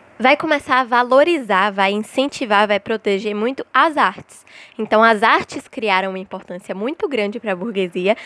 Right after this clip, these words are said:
e, consequentemente, pra sociedade toda, porque a burguesia criou uma importância muito grande pra sociedade. Então, pra poder proteger, pra poder incentivar, pra poder melhorar esse cenário artístico na, na época, o que que os burgueses fizeram? Vieram os mecenas,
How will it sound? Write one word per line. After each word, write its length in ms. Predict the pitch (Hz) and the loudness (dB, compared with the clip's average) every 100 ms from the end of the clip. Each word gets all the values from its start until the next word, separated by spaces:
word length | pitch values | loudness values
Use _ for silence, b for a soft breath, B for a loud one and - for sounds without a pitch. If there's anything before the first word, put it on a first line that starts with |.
| B | B
e, 80 | - | -2
consequentemente, 640 | - 349 359 330 - 277 - | 2 2 2 0 0 0 2
pra 180 | 277 277 | 0 0
sociedade 500 | 254 262 208 220 - | -4 -2 0 0 2
toda, 240 | 247 180 | 0 0
porque 240 | - - | -4 -4
a 60 | 185 | -2
burguesia 580 | 185 233 220 180 240 294 | -2 -4 -4 -2 -2 -2
criou 320 | - 202 180 | 0 0 2
uma 80 | 196 | 0
importância 480 | 196 214 190 - 196 | -2 -4 -4 -2 -4
muito 160 | 208 | -4
grande 260 | 190 175 - | -4 -4 -4
pra 140 | 196 | -6
sociedade. 640 | - 185 254 277 - - B B B B 392 | -6 -2 0 0 -2 -8 B B B B -6
Então, 320 | - - - _ | -4 -4 -6 _
pra 180 | 339 494 | 2 2
poder 360 | 480 277 226 214 - | 2 2 0 0 2
proteger, 560 | 262 277 247 220 190 | 2 2 -2 0 -4
pra 160 | - 220 | -2 -2
poder 200 | 220 202 | -2 -2
incentivar, 500 | 208 220 220 185 175 | -4 -6 -4 -4 -4
pra 120 | 202 | -4
poder 220 | - 190 | -4 -2
melhorar 480 | 196 226 294 214 196 | 2 4 4 4 2
esse 220 | 202 - | 0 -8
cenário 300 | - 190 185 | -8 -6 -8
artístico 720 | 185 - - 247 - - 185 151 _ | -10 -12 -8 -8 -8 -10 -10 -10 _
na, 380 | 180 175 185 - - | -2 0 0 -4 -2
na 180 | 180 | 2
época, 400 | 185 220 - - | 4 2 0 -6
o 60 | 208 | -6
que 160 | - 214 | -6 -8
que 80 | |
os 60 | 220 | -8
burgueses 440 | 220 214 190 185 | -10 -8 -8 -10
fizeram? 360 | - 247 196 - B B B - | -14 -10 -10 -12 B B B 0
Vieram 340 | 285 294 277 | 4 6 6
os 80 | 277 | 4
mecenas, 760 | 277 311 - 208 190 285 - | 0 -2 -2 -6 -4 -8 -14